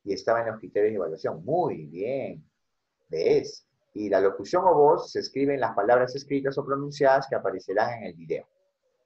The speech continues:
Ejemplos, buenas tardes, estimados estudiantes y padres de familia. O sea, puedo saludar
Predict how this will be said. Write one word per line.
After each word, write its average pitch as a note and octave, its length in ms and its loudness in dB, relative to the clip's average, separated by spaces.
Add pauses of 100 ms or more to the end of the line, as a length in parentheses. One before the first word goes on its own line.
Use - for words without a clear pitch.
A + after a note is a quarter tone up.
(460)
Ejemplos, C3+ 480 -2
buenas G2+ 340 0
tardes, A2 580 2
estimados G2 420 -8
estudiantes A2 840 -2
y - 40 -20
padres G2 200 0
de - 60 -12
familia. A2 260 -4
O G#2 40 -10
sea, G#2 100 -2
puedo D#3 200 6
saludar C#3+ 560 4